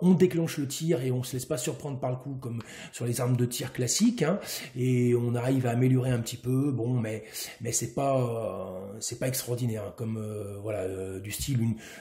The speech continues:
une canette, on arrive à dix mètres à la toucher, euh,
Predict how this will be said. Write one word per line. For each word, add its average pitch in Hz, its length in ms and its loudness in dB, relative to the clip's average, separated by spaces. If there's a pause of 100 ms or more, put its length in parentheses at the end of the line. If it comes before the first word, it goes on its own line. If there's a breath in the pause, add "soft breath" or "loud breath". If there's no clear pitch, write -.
une 135 160 2
canette, 170 500 8
on 147 140 0
arrive 165 500 4
à 135 80 6
dix 139 200 0
mètres 170 300 6
à 135 40 0
la 127 100 2
toucher, 156 540 4
euh, 123 160 2